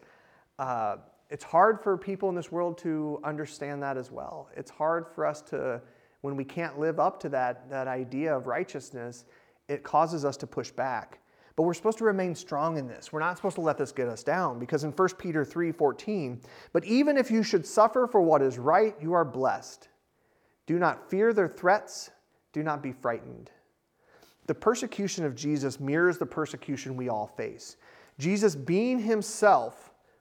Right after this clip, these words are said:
was always going to get him killed. And the Beatitudes are showing us what this means. It's showing us that, uh,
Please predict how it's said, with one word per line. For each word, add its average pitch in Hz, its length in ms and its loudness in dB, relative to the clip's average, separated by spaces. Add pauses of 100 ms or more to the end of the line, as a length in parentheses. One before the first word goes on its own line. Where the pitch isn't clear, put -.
(120)
was 139 180 -2
always 185 540 10
going 160 280 2
to 160 100 -4
get 135 180 -2
him 123 180 -8
killed. 107 460 -8 (560)
And 151 100 0
the 165 60 2
Beatitudes 165 800 4
are 147 180 2
showing 185 400 -2
us 135 180 -6
what 135 160 -4
this 127 200 -10
means. 113 400 -14 (240)
It's 147 160 -4
showing 208 400 2
us 151 160 -2
that, 139 360 0
uh, 123 420 0